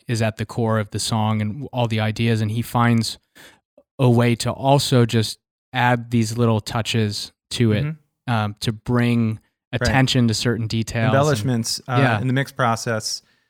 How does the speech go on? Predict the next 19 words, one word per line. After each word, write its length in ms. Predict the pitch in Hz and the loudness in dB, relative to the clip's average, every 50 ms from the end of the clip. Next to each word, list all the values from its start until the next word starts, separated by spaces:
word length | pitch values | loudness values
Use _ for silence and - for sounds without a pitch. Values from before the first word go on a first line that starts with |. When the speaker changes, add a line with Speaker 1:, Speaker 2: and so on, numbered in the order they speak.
| _ _ _ _ _ | _ _ _ _ _
Speaker 2:
Um, 440 | 113 113 110 107 107 107 110 110 - _ _ - | -2 0 2 2 0 0 -2 -4 -8 _ _ -4
I 80 | 110 110 | -2 0
love 240 | 107 110 110 104 110 | 2 0 0 0 -2
those 240 | 107 101 101 - - | -6 -8 -8 -8 -10
moments. 460 | 104 104 104 107 107 110 - - - - | -10 -8 -8 -8 -10 -10 -12 -14 -14 -4
Speaker 1:
'Cause 120 | - 151 139 | -2 0 2
Speaker 2:
And 60 | 165 185 | 4 2
Speaker 1:
he's, 120 | 170 - - 165 127 | 2 2 -2 -8 -4
'cause 140 | - 160 135 | -4 -2 -2
he's 160 | 151 151 147 | -2 -2 0
a 20 | 160 | 2
Speaker 2:
Yeah. 60 | 156 | 2
Speaker 1:
musician 380 | 151 139 135 151 143 - 131 120 | 2 2 0 0 -2 -2 -4 -4
too. 200 | - 165 139 120 | -2 -2 -2 -2
So 200 | - - 127 120 | 0 -2 -2 -2
he, 160 | 120 127 - 135 | -2 -4 -6 -4
I 60 | 131 | 0
mean, 200 | 135 131 127 | 2 2 2
Speaker 2:
Yeah. 40 | 120 | 0